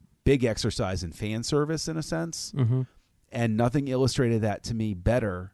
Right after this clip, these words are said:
Speaker 1: than when I showed it to my daughters, who really loved Episode Seven. And, um,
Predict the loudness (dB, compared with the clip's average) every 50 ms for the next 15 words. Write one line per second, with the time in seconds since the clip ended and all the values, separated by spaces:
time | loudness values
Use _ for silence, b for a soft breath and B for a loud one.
0 | _ _ -8 -4 -4 -2 -2 -2 -4 -4 -4 -4 -4 -4 -2 -4 -4 -2 2 4
1 | 4 4 4 2 -2 -6 -6 -6 -4 -2 0 0 2 0 -2 -4 -8 -8 -2 2
2 | 2 2 2 2 0 0 0 4 4 6 6 6 4 2 0 0 0 0 0 -2
3 | -2 -4 -6 -6 -4 -4 -4 -2 -2 -4 -4 -4 -4 0 0 0 0 -2 -6 -12
4 | -14 -18 b b b b b b b b b b b _ -6 -4 -4 -2 -2 -2
5 | -4 -4 -4 -4 -6 -8 -10 -14 _ _ _ _ _ _ _ _ _ -12 -10 -8
6 | -8 -8 -8 -10 -12 -16